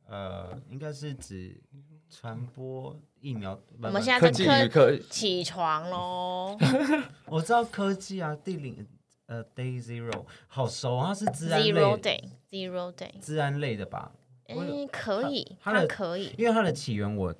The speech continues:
Speaker 1: 大概知道，就是，呃，
Speaker 3: 这也知道，好厉害。
Speaker 1: 因为治安，治安有一个叫做零信任，然后就是第零天，然后就可以抓到所有的，所有的，呃，就是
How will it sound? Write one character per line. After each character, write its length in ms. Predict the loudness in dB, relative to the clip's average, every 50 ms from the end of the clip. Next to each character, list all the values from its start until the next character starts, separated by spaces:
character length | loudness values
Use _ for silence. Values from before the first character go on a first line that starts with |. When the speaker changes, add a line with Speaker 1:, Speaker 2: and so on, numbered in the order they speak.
| -10 -6
Speaker 1:
大 120 | -4 -4 -2
概 160 | -2 -2 -4
知 120 | -2 -2
道， 120 | -4 -2 -2
就 100 | -2 -2
是， 320 | -2 0 0 0 -2 -4 -8 -14 -20 _ -14 -6
呃， 360 | -2 -2 0 0 0 -2 -4 -6 -8 -14 -14
Speaker 3:
这 100 | -10 -6
也 140 | -6 -6 -6
知 160 | -6 -8 -8
道， 80 | -8 -8
好 160 | -10 -10 -10
厉 120 | -10 -10
害。 200 | -10 -8 -8 -6 -2
Speaker 1:
因 80 | 0 0
为 60 | 0
治 220 | 0 -2 -2 2
安， 200 | 2 2 2 0 -2
治 120 | -2 0 0
安 140 | 2 2
有 100 | 0 0
一 60 | -2 -2
个 100 | -2 -2
叫 160 | 0 0 0
做 200 | 0 0 0 -2
零 200 | -2 0 0 0
信 240 | -2 -2 -2 -2 -2
任， 240 | -2 -2 -4 -4 -6
然 120 | -6 -4 -2
后 400 | -2 -2 -2 -2 -4 -8 -10 -14 -20 _ _ _ _ _
就 100 | -12 -10
是 480 | -8 -6 -4 -4 -4 -4 -6 -8 -10 -12 -14 _ -6
第 80 | -4 -4 -2
零 160 | -2 -4 -4
天， 160 | -4 -6 -6
然 100 | -4 -6
后 40 | -6
就 100 | -6 -6
可 80 | -6
以 80 | -6 -6
抓 160 | -4 -4 -4
到 120 | -2 -4 -4
所 260 | -4 -6 -6 -6 -6
有 80 | -6 -6
的， 260 | -8 -8 -10 -10 -12 -18
所 220 | -16 -12 -8 -8 -6
有 60 | -6
的， 320 | -6 -8 -8 -8 -10 -14 _ _ _ _ _ _ _
呃， 260 | -14 -12 -12 -10 -12 -14 -18 _ _
就 120 | -12 -12 -10
是 440 | -8 -6 -4 -4 -4 -6 -8 -10